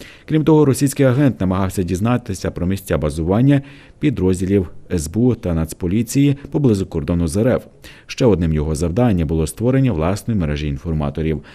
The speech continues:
За даними слідства, російським агентом виявився сорока однорічний мешканець Вовчанська, якого в липні цього року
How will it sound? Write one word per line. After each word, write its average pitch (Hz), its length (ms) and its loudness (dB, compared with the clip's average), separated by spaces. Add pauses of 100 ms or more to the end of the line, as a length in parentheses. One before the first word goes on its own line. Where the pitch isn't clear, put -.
(180)
За 127 140 2
даними 90 340 2
слідства, 87 560 -2 (100)
російським 101 560 0
агентом 90 540 2
виявився 101 480 2
сорока 123 400 0
однорічний 95 560 0 (280)
мешканець 90 540 0
Вовчанська, 92 640 0
якого 87 420 -2
в 85 60 0
липні 110 340 0
цього 80 260 -4
року 110 340 2